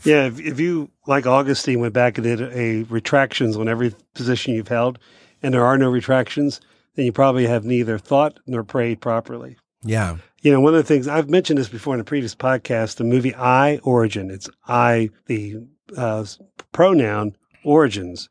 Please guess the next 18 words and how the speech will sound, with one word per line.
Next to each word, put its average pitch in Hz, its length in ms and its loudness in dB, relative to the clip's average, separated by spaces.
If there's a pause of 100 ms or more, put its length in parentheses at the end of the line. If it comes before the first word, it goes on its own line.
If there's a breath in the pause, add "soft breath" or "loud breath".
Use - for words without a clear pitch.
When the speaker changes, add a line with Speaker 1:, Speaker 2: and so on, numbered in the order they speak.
(120)
Speaker 1:
And 135 440 0
it's 139 200 -2
a, 120 320 0 (120)
it's - 140 -14
a, - 60 -14 (180)
it's 160 160 -4
a 139 60 -4
really 180 280 2
interesting 127 380 -2
little 123 140 0
independent 117 460 0
movie. 120 360 2
And 104 100 -6
it's 101 120 -12
about 135 300 0
a 123 60 -4
guy 120 400 0
who 113 360 -2